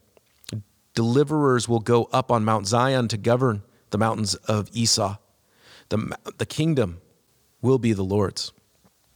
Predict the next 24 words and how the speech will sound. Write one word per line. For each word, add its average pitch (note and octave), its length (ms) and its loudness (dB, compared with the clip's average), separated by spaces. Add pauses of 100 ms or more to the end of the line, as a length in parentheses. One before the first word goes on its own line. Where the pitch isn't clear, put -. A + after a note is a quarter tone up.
(2000)
In B2+ 140 2
that C#3 240 0
moment, B2 720 0 (720)
in A#2 100 2
that C3 280 0
time A2+ 580 0 (260)
where A#2+ 140 4
everything D3 320 0
was C3+ 140 0
going B2+ 240 2
against A#2 380 0
them, F2+ 200 -6 (880)
the A2+ 240 -2
northern F3 480 4
kingdom E3+ 520 0
of A#2 240 0 (340)
Israel C#3 440 2
had B2 140 0
already D#3+ 500 2
been C3+ 280 0
conquered D#3 460 2
by C#3 160 4
the B2 160 0
Assyrians D#3 720 0